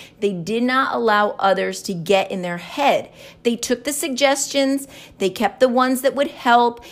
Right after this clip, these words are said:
and they let the ones go that would hurt. So just remember, the road to your goal or your dream may not be an easy one,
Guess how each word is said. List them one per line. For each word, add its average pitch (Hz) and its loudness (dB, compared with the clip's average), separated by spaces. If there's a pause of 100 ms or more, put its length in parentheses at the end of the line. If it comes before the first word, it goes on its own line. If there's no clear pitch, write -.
(160)
and 196 0
they 196 2
let 190 0
the 240 -2
ones 208 -2 (240)
go 175 4
that 170 -4
would 165 -4
hurt. - -10 (800)
So - -4
just 202 -2
remember, 208 0 (300)
the 180 -4
road 208 4 (200)
to - -8
your 208 2
goal 190 4 (180)
or 180 2
your 196 2
dream 190 -6 (340)
may 254 2
not 262 4
be 262 0
an 247 2
easy 277 -2
one, 190 -4